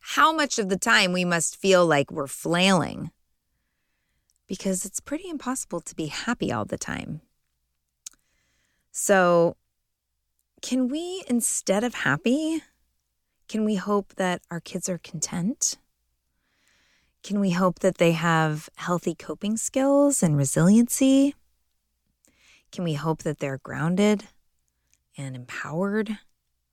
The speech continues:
That they become the designers of their life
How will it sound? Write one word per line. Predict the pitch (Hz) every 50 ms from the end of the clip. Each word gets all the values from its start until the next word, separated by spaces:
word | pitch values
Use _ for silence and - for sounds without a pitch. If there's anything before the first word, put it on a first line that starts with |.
| _ _ _ _ _ _ _ _ _ _
That | _ - _
they | - 143 143 147
become | 147 151 - - - - 143 139 135 135 131 135 135 - _ _ _ _ _ _ _ _ _ _ _ _ -
the | 147
designers | 143 147 139 131 135 127 - 143 156 156 156 160 156 147 -
of | 151 -
their | - 143 143 143
life | 143 147 143 139 139 143 - - -